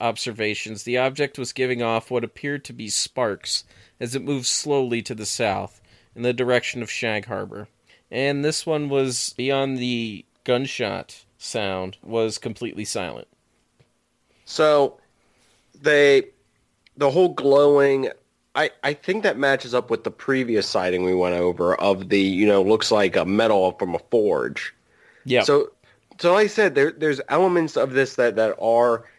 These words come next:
Speaker 2: kind of continuously going, like the shape, some of the colors, some of the stuff mentioned. But I do find this interesting. So we're at about, what? You said, um, we're, we're at about eleven P M ish?
Speaker 1: Yep.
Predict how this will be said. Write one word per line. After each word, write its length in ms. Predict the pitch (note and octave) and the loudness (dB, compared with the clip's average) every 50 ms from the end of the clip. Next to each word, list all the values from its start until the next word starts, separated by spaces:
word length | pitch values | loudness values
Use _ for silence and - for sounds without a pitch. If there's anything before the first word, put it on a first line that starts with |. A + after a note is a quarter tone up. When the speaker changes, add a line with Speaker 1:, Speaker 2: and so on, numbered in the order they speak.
| _ _ _ _ | _ _ _ _
Speaker 2:
kind 560 | - - - - B2 C3 D#3 E3+ F3+ F3+ F3+ | -12 -10 -6 -2 0 2 2 2 2 2 2
of 340 | F#3 F3 D#3+ D#3 - _ _ | 0 0 -2 -6 -14 _ _
continuously 680 | - F3+ F3+ E3+ - - F3 F3 F3 F3 E3+ E3+ F3 E3+ | -4 -4 -4 -4 -2 -2 0 2 2 2 2 2 0 2
going, 320 | D#3+ E3 E3 D#3+ E3 D#3 | 2 4 4 4 4 4
like 200 | C#3+ B2+ A2 F#2 | 4 2 2 0
the 100 | - A2 | -4 -4
shape, 580 | - - - D#3+ D#3 D#3+ D#3 D#3 D3 C#3+ - _ _ _ _ _ _ _ _ | -4 0 4 4 6 6 4 4 0 -2 -4 _ _ _ _ _ _ _ _
some 420 | _ - - - - E3 D#3 D#3 D3+ | _ -10 -10 -2 0 0 2 2 2
of 60 | C#3+ | 0
the 100 | D3 D3 | 0 -2
colors, 800 | - - C#3+ C3 B2+ A#2+ B2+ C3 B2+ B2+ B2+ B2+ B2+ B2 A#2 - | 0 0 0 0 2 4 4 4 4 4 4 4 2 2 0 -2
some 100 | - C3 | -2 -2
of 60 | B2+ | 0
the 80 | B2 B2 | -2 0
stuff 240 | - - A#2+ G#2+ | 0 0 -2 2
mentioned. 420 | A2+ A#2 A#2+ A#2+ A#2 - A#2 A#2+ A#2 - - - - _ _ _ _ | 2 2 2 2 0 -2 -4 -4 -6 -10 -16 -20 -20 _ _ _ _
But 380 | - C#3+ C#3 C3 B2+ - - _ - - | 2 2 4 2 2 0 -4 _ -16 -6
I 180 | - F#2+ C3 | -2 -2 -2
do 320 | C3 B2 - E3 F3+ G3+ G3 | -2 -2 -4 -4 -2 -2 0
find 340 | F#3 G3 F3 D#3+ D3 C3+ B2+ | 2 2 2 4 4 4 2
this 180 | C3+ B2 - | 2 2 0
interesting. 680 | A#2+ G#2+ F#2+ - G#2 F2+ E2+ - - - F2+ D#2 D2 - - _ _ _ _ _ _ _ | -2 -4 -2 -4 -6 -6 -6 -8 -6 -6 -6 -6 -6 -10 -14 _ _ _ _ _ _ _
So 180 | - - D#3 D3 | -4 0 0 0
we're 320 | C3+ B2+ D3 F3 G#3+ A#3+ | 2 2 2 4 4 4
at 240 | A#3 G#3 F#3 D#3 - | 4 4 2 2 0
about, 460 | - A#2 A#2 A#2+ A#2 A2+ A2 G2+ E2 | -2 0 2 2 4 4 2 0 -2
what? 340 | D#2 G#2 G#2 F#2+ D#2+ - - | -2 -2 -2 -2 -2 -6 -10
You 80 | G2+ A#2 | -12 -8
said, 300 | - - C3+ A#2 - - - - | -2 0 0 0 0 -4 -10 -10
um, 220 | E2 G#2 A#2 A#2 A#2 | -4 -2 -2 2 2
we're, 140 | A#2 C3 C3+ | 4 4 4
we're 120 | C#3 C#3+ | 4 4
at 60 | C#3+ | 4
about 280 | C#3 C3+ C3+ B2+ A#2+ G#2+ | 4 4 4 4 2 2
eleven 340 | G#2+ A#2 B2+ B2+ C#3 C3+ C3 | 2 0 2 2 0 -2 -2
P 180 | - D3+ C#3 | -2 -2 0
M 320 | C3+ C3+ C3+ C#3 C#3+ D3 D3 _ _ _ _ _ _ _ - _ _ _ _ | 2 2 2 0 -2 -6 -14 _ _ _ _ _ _ _ -20 _ _ _ _
ish? 100 | - C3 C3+ | 2 4 4
Speaker 1:
Yep. 100 | C3+ | 4